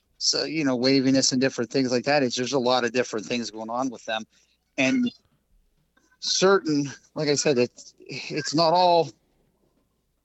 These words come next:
I mean, some of it has appli-, I mean, all has applications for different things, but some of the hair is better for some of the things, you know, like the different flies or something, um,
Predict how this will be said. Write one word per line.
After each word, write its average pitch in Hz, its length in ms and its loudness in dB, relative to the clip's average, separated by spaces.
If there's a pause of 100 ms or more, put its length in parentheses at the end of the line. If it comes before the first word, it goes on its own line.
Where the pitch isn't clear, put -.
(120)
I - 80 2
mean, 170 140 4
some 196 240 2
of 196 100 4
it - 40 2
has 175 340 0
appli-, 156 380 -2
I 170 60 2
mean, 185 180 2
all 226 140 2
has 170 180 0
applications 147 840 -2
for 120 140 -8
different 117 380 -4
things, 139 280 0
but 110 140 -10
some 151 280 -2
of 127 100 -6 (200)
the 131 180 -10
hair 123 260 0
is 113 80 -8
better 123 360 -2
for 117 340 -12 (240)
some 135 340 -4
of 117 60 -6
the 110 80 -6
things, 123 340 -6
you 131 160 -6
know, 120 120 -4
like 113 240 -8
the 120 80 -8
different 113 340 -6
flies 120 480 -8
or 110 100 -8
something, 123 480 -10 (1080)
um, 113 420 -2